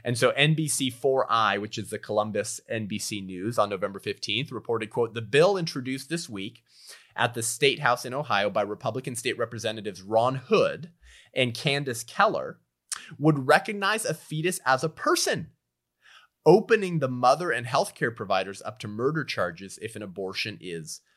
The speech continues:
performed. The Right to Life Action Coalition of Ohio is behind this piece of legislation." Now, this is a controversial debate within the pro-life movement. Many people do not think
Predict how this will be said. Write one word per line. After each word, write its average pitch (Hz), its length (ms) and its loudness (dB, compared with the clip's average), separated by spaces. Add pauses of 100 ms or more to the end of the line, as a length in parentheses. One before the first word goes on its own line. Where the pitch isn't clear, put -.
(140)
performed. 113 600 2
The 104 80 -6
Right 104 180 0
to - 80 -10
Life 107 180 0
Action 120 320 0
Coalition 110 460 -4
of 90 80 -6
Ohio 110 420 2
is 101 80 -6
behind 90 320 -6
this 92 100 -14
piece 92 220 -14
of 82 80 -12
legislation." 80 720 -8 (720)
Now, 131 160 6
this 165 220 4
is 143 140 -2
a 127 40 -4
controversial 104 1120 -2 (140)
debate 98 360 0
within 101 220 -14
the 98 80 -10
pro-life 87 460 -4
movement. 104 380 -8
Many 104 180 -8
people 110 260 -10
do 98 160 -14
not 92 400 -2
think 90 400 -10